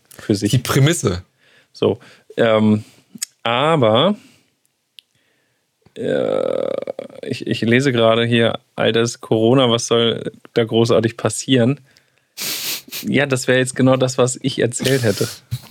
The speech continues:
Speaker 2: Oh, erzähl mal.
Speaker 1: Ja, nix. <laughs> Nein, Entschuldigung, nix. Ich, ähm,
Speaker 2: Nichts?
Speaker 1: diese Woche kann ich, es ist genauso viel passiert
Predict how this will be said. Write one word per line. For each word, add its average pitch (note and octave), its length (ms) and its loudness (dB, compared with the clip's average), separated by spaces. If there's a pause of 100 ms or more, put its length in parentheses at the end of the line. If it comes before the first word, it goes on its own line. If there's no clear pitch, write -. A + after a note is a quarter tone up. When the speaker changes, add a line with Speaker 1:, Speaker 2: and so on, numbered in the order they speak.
(680)
Speaker 2:
Oh, B2+ 320 2
erzähl - 240 -4
mal. G#2 180 -2 (460)
Speaker 1:
Ja, C3+ 280 -2 (260)
nix. - 460 0 (240)
<laughs> G5 240 -10
Nein, - 220 -4 (420)
Entschuldigung, A2+ 440 2
nix. - 360 0 (920)
Ich, C3 400 0
ähm, A#2 220 4
Speaker 2:
Nichts? A2+ 320 0 (680)
Speaker 1:
diese D3+ 380 2
Woche D#3 520 2 (580)
kann B2 180 0
ich, C3 260 -4 (180)
es - 160 -10
ist B2+ 240 -2
genauso C#3 520 2
viel B2 200 2
passiert A2 720 0